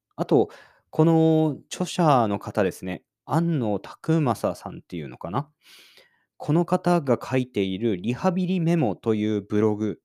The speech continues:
も、えー、筋トレに関するエビデンスをすごくわかりやすく紹介していて、うんと、とても面白いです。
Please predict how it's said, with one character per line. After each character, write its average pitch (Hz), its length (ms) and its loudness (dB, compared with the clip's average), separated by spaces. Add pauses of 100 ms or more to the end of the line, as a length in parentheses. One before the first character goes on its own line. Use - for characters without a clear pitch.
(160)
も、 147 300 2 (440)
え 98 320 -6
ー、 - 80 -20
筋 123 200 -2
ト 131 100 0
レ 123 80 0
に 117 80 -6
関 117 260 -4
す - 160 -8
る 101 120 0
エ 98 100 -2
ビ 101 140 -4
デ 104 100 -2
ン 98 100 -6
ス - 480 -10
を 143 140 -4
す - 200 -8
ご 175 100 0
く - 120 -4
わ 95 140 -8
か - 140 -2
り 139 80 0
や 135 80 2
す - 100 -10
く 98 120 -8
紹 98 260 -4
介 95 260 -4
し - 100 -14
て - 140 -8
い 95 120 -8
て、 120 440 -4 (460)
う 123 80 -10
ん 120 200 -10
と、 113 380 -4 (100)
と 156 120 -8
て 175 100 -2
も 165 240 -2 (600)
面 127 180 -4
白 147 240 0
い 98 60 -2
で 78 100 -8
す。 - 260 -20